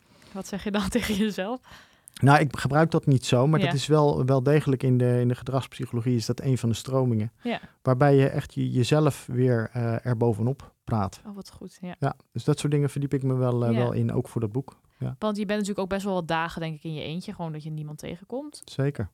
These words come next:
Speaker 1: Ehm,
Speaker 2: Veel
Speaker 1: is
Speaker 2: in het wild kamperen ook.
Speaker 1: Ja, precies. En, eh, is dat iets waar je, waar je moeite mee hebt, zeg maar, om echt zo de hele tijd alleen met je gedachten te zijn? Of vind je dat juist wel lekker? Hoe, hoe kijk je daarnaar?
Speaker 2: Ik vind het heerlijk. Sterker nog, ehm,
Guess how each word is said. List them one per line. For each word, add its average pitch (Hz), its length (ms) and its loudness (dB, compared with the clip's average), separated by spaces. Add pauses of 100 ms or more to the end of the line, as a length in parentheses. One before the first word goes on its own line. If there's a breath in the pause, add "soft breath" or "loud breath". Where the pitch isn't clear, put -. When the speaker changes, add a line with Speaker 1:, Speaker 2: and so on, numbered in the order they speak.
Speaker 1:
Ehm, 185 720 -8
Speaker 2:
Veel - 220 0
Speaker 1:
is 143 60 4
Speaker 2:
in 131 60 4
het 120 80 0
wild 139 220 4
kamperen 143 480 -4
ook. - 280 -10
Speaker 1:
Ja, 240 180 -2
precies. 196 460 -6 (100)
En, 214 340 -2 (220)
eh, - 380 -8
is 220 140 -4
dat 233 100 -2
iets 233 120 -4
waar 226 180 -2
je, 214 180 0
waar 202 120 0
je 196 60 0
moeite 269 260 0
mee 294 100 -2
hebt, 277 120 -6
zeg 269 100 -8
maar, 269 100 -2
om 220 120 -2
echt 214 140 -4
zo - 80 -6
de 196 60 -2
hele 208 140 -2
tijd 208 180 -8
alleen 196 260 -2
met 208 120 -2
je 190 60 -12
gedachten 202 260 -6
te - 60 -16
zijn? 214 120 -4
Of 202 60 -6
vind 202 140 -6
je 202 60 -4
dat 185 180 -8
juist 175 220 -8
wel 151 220 -8
lekker? 240 380 -8
Hoe, 190 280 -8
hoe 165 100 -12
kijk 170 200 -14
je 165 60 -20
daarnaar? - 320 -10 (400 soft breath)
Speaker 2:
Ik 175 120 4
vind 175 180 6
het 139 100 8
heerlijk. 202 460 2
Sterker 160 380 2
nog, 147 340 0
ehm, 131 500 2